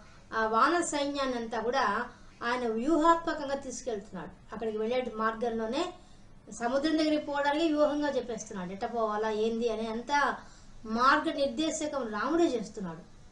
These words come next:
ఆ, సుగ్రీవుడి కన్నా కూడా రాముడే ఎంతో చాకచక్యంగా చేస్తున్నాడు. ఇక్కడ నీలుడు లక్ష మంది వానర సైన్యాన్ని తీసుకొని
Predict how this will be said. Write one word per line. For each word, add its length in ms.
ఆ, 320
సుగ్రీవుడి 540
కన్నా 280
కూడా 180
రాముడే 440
ఎంతో 540
చాకచక్యంగా 540
చేస్తున్నాడు. 480
ఇక్కడ 160
నీలుడు 640
లక్ష 400
మంది 360
వానర 320
సైన్యాన్ని 480
తీసుకొని 840